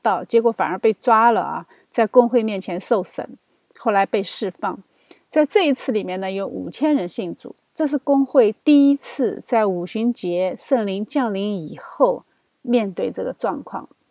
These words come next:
面对一个新生的犹太群体，犹太教何去何从？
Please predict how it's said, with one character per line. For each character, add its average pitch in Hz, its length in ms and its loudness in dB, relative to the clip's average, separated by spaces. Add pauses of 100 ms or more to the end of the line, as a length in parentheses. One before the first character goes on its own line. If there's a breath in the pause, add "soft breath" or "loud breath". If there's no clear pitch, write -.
(680 soft breath)
面 320 260 6
对 311 160 2
一 269 120 2
个 277 100 2
新 294 300 6
生 285 240 4
的 247 100 4
犹 185 160 2
太 202 220 -6
群 180 280 -10
体， - 300 -16 (200)
犹 196 200 -2
太 220 220 -2
教 190 320 -2
何 180 340 0
去 247 240 0
何 170 260 -6
从？ - 460 -12